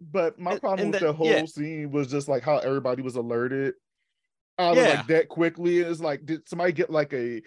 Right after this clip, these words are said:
Speaker 1: a mass text alert on their phones and they just stopped what they're doing just to come to this location?" It was very
Speaker 2: Right.
Speaker 1: odd to me, but
Speaker 2: Hey,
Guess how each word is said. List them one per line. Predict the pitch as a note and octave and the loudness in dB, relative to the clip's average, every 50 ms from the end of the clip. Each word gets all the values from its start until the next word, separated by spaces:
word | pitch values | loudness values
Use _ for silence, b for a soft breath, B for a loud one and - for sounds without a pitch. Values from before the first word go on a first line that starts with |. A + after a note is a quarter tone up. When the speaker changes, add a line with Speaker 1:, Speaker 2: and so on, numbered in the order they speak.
| B B B B | B B B B
Speaker 1:
a | - B2+ | -8 -6
mass | C3+ C3+ C3+ C3+ C#3 C#3+ C#3+ C#3+ | -4 0 2 4 4 4 2 -2
text | - - - B2+ B2+ - - | -6 -4 -4 -4 -4 -2 -2
alert | D3+ C#3+ C#3+ D3+ D#3 D#3+ E3 D#3 - _ _ | -2 0 2 4 4 2 2 0 -4 _ _
on | - C#3 D3+ D3+ | -8 -8 -6 -4
their | D3 C#3+ | -6 -6
phones | C3 - C3+ C#3 C#3 C#3+ C3+ B2+ | -6 -4 -4 -2 -2 -2 -4 -4
and | C3+ | -4
they | C#3 | -4
just | C#3 C3 A2+ | -4 -6 -6
stopped | - - D3 C#3 - | -4 -4 -4 -4 -4
what | C3+ - | -8 -8
they're | D3 | -8
doing | C3+ A#2 C3 C3 C3 C3+ C3+ C3+ | -6 -6 -6 -4 -4 -4 -4 -4
just | A#2+ B2+ C3 - - - | -6 -8 -12 -12 -10 -8
to | C#3 C#3 C3 B2 | -6 -6 -6 -6
come | B2 - C3+ C3+ B2+ | -6 -8 -10 -10 -10
to | B2+ - C3+ | -12 -12 -12
this | C3+ B2+ A#2+ | -12 -10 -8
location?" | B2+ B2 A#2+ - - B2 C3 C3+ - - C#3 D3 C#3 - b b b b b | -8 -8 -8 -10 -12 -12 -12 -12 -12 -12 -12 -12 -14 -16 b b b b b
It | - | -2
was | D#3+ E3 C#3+ | -2 -2 -2
very | C3 D3+ A3+ G#4+ F4 D4+ | -2 -4 -2 0 0 0
Speaker 2:
Right. | - C3 A2 | 0 -2 -2
Speaker 1:
odd | B2+ B2 A#2+ A2+ G#2+ - | -2 -2 -2 -4 -4 -6
to | - - A2+ | -8 -12 -12
me, | G#2 F#2+ F#2 F2+ G2+ B2 _ - | -12 -12 -14 -16 -18 -18 _ -6
but | C3 A#2+ A#2 A2 G#2+ G2 - | -6 -4 -4 -4 -4 -4 0
Speaker 2:
Hey, | F3+ G3 G3+ F#3 D#3+ | 2 4 4 4 4